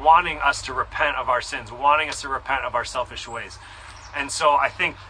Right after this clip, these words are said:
those are the big three things that, that makes it look at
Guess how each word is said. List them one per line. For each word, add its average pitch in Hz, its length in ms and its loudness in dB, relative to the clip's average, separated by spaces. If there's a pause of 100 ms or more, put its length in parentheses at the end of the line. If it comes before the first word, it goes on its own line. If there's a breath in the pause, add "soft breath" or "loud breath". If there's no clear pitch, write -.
(140)
those 170 220 2
are 175 60 -4
the 160 80 -4
big 151 240 -2
three 156 300 -6
things 165 360 -2
that, 131 220 2 (120)
that 139 220 -2 (160)
makes 156 260 -2
it 143 80 -8
look 143 320 -2
at 139 300 0